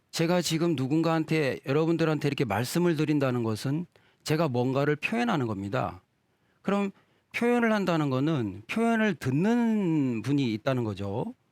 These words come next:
그것이 바로 예를 들면은 누군가가 뭔가를 이렇게 말을 할 때, 표현할 때, 드러낼 때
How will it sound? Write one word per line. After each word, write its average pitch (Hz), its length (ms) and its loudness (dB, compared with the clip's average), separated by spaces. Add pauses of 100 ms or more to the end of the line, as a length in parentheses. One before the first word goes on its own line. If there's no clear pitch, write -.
(340)
그것이 196 300 2
바로 151 500 0 (520)
예를 160 220 2
들면은 165 560 0 (960)
누군가가 190 600 0
뭔가를 147 520 2
이렇게 117 580 -2 (460)
말을 143 400 0
할 165 120 0
때, 110 260 -4
표현할 175 480 0
때, 95 320 -10 (280)
드러낼 160 480 2
때 170 360 -4